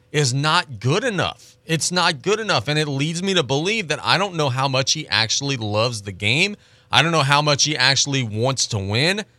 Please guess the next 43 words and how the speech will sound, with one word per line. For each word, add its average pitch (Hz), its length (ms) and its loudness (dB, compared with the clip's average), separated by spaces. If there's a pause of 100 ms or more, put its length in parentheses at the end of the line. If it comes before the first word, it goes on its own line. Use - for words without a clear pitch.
(180)
And 135 140 4
I 139 80 8
tend 185 360 0
to 165 60 0
think 180 280 -2
at 151 120 0
the 139 140 0
end 175 140 0
of 170 40 0
the 156 80 -2
day 160 220 4
that 170 140 -4
the 135 80 -4
thing 170 260 -2
Zion 156 420 2
likes 135 340 0
the 139 120 -2
most 165 500 0 (520)
is 131 360 4
the 156 120 0
check 208 340 2
that 190 140 0
he 170 60 0
gets 147 260 0
every 127 280 0
two 120 220 -2
weeks, 98 340 -6
man. 117 160 0
I 147 60 2
think 160 160 0
he 180 100 0
likes 170 240 2
the 131 120 -2
fame. 180 320 0
I 135 60 2
think 151 200 -4
he 156 100 -4
likes 151 280 2
that 143 160 0
his 127 120 0
name's 156 340 0
out 127 200 2
there, 123 260 2